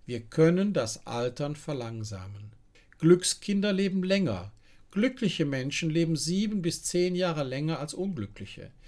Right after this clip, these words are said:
Sie gewinnen ebenso viele Lebensjahre wie Nichtraucher im Vergleich zu Rauchern.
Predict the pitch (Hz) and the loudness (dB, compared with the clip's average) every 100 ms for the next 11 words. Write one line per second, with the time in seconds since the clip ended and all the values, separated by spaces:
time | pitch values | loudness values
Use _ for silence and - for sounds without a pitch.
0 | - - - 156 170 165 190 190 143 185 | -20 -10 -4 2 2 4 2 0 0 0
1 | 220 202 - 170 143 143 160 180 - 175 | 0 -2 -2 0 2 2 2 0 0 0
2 | 170 160 131 131 165 190 - 117 117 113 | 0 -2 -4 -4 -2 -2 -6 -6 -6 -6
3 | - 117 117 107 104 101 107 - 143 143 | -10 -10 -12 -10 -8 -6 -8 -8 -8 -2
4 | 170 180 92 87 | 0 0 -4 -14